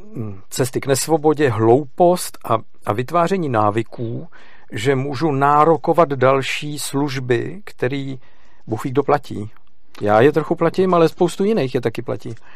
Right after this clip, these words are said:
To mně přijde nefér a přijde mi to deformační, protože z toho vzniká nárokovost.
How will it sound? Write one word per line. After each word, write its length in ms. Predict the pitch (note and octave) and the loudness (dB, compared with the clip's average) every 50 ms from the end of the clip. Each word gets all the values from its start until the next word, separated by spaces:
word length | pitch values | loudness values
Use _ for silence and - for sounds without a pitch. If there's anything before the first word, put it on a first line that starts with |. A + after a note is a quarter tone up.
| - - - - - - - - - - - - - - - - - - - - | -14 -14 -14 -14 -14 -14 -14 -14 -14 -14 -14 -14 -14 -14 -14 -14 -12 -12 -10 -4
To 100 | - C#3+ | -2 0
mně 120 | D3+ F#3 F3 | 2 2 2
přijde 280 | - - F3+ F3 F#3+ | 2 0 2 2 4
nefér 440 | F3 C#3+ - - D3 D3+ F3 G3+ A#3+ - - | 2 2 4 4 4 4 4 2 0 -2 -2
a 140 | - D#3 D#3 | 0 0 0
přijde 280 | C#3+ - F3+ F3 F#3 F#3+ | 0 -2 -4 -2 0 0
mi 80 | F#3 | 0
to 120 | E3+ F3 E3 | 0 2 4
deformační, 840 | C#3 D3 - - D#3+ D3 C#3 C3 A2+ - - - A2+ A2 A2+ - - - - - - - | 2 4 4 6 6 6 6 4 2 0 0 -4 -6 -6 -10 -10 -12 -14 -14 -14 -10 -2
protože 460 | - C#3+ D3+ C#3+ - F3 D#3+ C3+ E3+ E3 - | 2 2 2 4 2 0 0 0 -2 -4 -4
z 80 | - | -2
toho 160 | - E3 D3+ D3+ | 0 2 2 2
vzniká 420 | B2+ C#3+ D#3 - - E3+ D#3+ D#3+ - - - - A3+ F#3+ G#3 - A3+ - - - | 0 -2 -6 -4 -2 -2 -2 -2 -4 -8 -14 -12 -12 -12 -12 -12 -12 -12 -12 -10
nárokovost. 1000 | - A#2+ A#2 B2 C3 C3 C3+ D#3+ C3+ - D#3 C3+ C3+ C3 - - - - - - | -6 -2 0 2 2 4 4 4 4 4 4 4 2 0 -4 -6 -10 -10 -12 -12